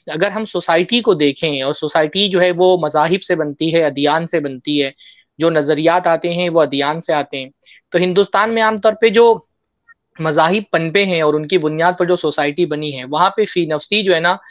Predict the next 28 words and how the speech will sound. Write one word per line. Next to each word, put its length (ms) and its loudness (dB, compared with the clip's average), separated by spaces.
सेक्सुअलिटी 800 -2
और 260 0
जिनसी 440 -6
ख्वाहिशात, 720 0
ये 100 -2
फी 160 -4
नफसी 360 -2
एक 140 0
ऐब 340 -2
की 80 -4
बात 220 -6
समझी 280 -14
जाती 320 -12
है। 60 -18
यानी 160 2
आप 160 2
देखेंगे 420 -2
तो 300 0
इंसानी 420 -2
तारीख 360 -2
में 160 0
तीन 240 -2
तरह 220 2
की 120 -2
सोसाइटीज 520 -4
पाई 200 -4
जाती 320 -6
हैं। 60 -18